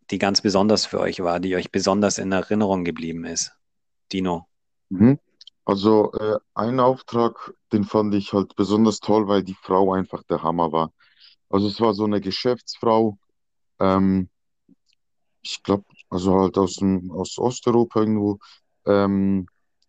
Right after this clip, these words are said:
Speaker 2: ich weiß ja jetzt nicht mehr genau. Genau, und die hat dem, die war halt drei Tage in der Stadt,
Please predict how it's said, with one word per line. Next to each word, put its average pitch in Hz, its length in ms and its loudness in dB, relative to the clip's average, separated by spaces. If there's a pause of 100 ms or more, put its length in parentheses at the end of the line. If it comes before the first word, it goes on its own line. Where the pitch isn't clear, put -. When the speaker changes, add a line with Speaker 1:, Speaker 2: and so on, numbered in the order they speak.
(240)
Speaker 2:
ich - 180 -16
weiß 92 160 -8
ja 101 120 2
jetzt 92 200 -2
nicht 95 180 -6
mehr 95 140 0
genau. 95 300 0 (380)
Genau, 104 360 0
und 107 360 -6
die 117 100 4
hat 117 220 0
dem, 110 280 -4
die 101 120 -8
war 107 140 0
halt 104 260 0
drei 117 180 2
Tage 117 260 -2
in 123 60 -2
der 131 80 0
Stadt, - 420 -2